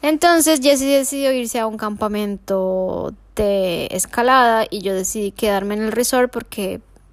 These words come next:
era la única huésped. <laughs> Técnicamente fui la única huésped mucho tiempo. Bueno, me quedé en este lugar así que era muy lindo y hice un kayak de cuatro horas por el río.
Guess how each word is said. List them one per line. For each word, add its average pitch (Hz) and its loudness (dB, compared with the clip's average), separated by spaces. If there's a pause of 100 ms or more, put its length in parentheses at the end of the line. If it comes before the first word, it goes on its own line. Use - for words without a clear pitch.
(200)
era 220 2
la 220 4
única 214 -2
huésped. 202 -4 (160)
<laughs> - -20
Técnicamente 247 2
fui 254 -4
la 226 2
única 220 -2
huésped 214 -2
mucho 208 -6
tiempo. 214 -6 (760)
Bueno, 226 -2
me 240 -4
quedé 240 0
en 247 -2
este 262 -2
lugar 247 2
así 233 -2 (540)
que 233 0
era 214 0
muy 220 -6
lindo 294 -2
y 349 -2 (720)
hice 240 -2
un 220 -4
kayak 262 0
de 233 -4
cuatro 226 2
horas 254 2 (340)
por 226 -4
el 220 -2
río. 262 -4